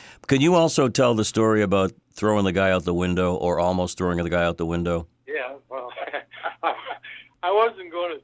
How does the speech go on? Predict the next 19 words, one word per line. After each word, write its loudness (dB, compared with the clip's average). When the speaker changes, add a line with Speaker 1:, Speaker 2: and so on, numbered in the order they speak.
Speaker 2:
throw -4
him -16
out -16
the -20
window. -12
Speaker 1:
Well, 2
it's -4
a 0
Speaker 2:
My 0
Speaker 1:
great 6
Speaker 2:
dad 4
Speaker 1:
story. 2
Speaker 2:
and 0
I -4
never, -8
my -12
dad -8
and -14
I -8